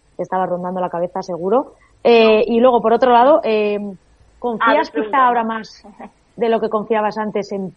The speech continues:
Speaker 1: Paula por el hecho de que creo que este año hemos visto que Paula es capaz de asumir el rol y tirar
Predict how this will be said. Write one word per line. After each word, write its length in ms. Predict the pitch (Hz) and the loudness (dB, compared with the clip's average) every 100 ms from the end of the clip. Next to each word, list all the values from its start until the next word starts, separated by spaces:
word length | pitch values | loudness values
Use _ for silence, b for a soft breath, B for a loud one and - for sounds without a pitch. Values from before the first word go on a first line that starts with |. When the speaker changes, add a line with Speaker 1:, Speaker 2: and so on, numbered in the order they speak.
| _ | _
Speaker 1:
Paula 520 | - 214 214 208 190 185 | 2 2 4 4 2 0
por 140 | 202 190 | -4 -2
el 80 | |
hecho 160 | 208 233 | -4 -4
de 100 | 214 | -6
que 140 | 202 - | -6 -4
creo 220 | 214 190 | -4 -2
que 60 | 214 | -6
este 180 | - | -6
año 160 | 233 233 | -8 -6
hemos 160 | 220 175 | -6 -6
visto 340 | 208 - 277 - _ _ _ - | -8 -6 -8 -8 _ _ _ -6
que 100 | 202 | -2
Paula 420 | 214 208 240 233 | 2 4 6 4
es 120 | 214 - | 2 -2
capaz 320 | 208 208 208 | -4 -2 -2
de 160 | 202 | -2
asumir 340 | 190 190 185 208 | -2 -6 -8 -4
el 120 | 202 | -4
rol 240 | 185 220 277 | 0 0 0
y 100 | 214 | -4
tirar 300 | 196 208 | -4 -4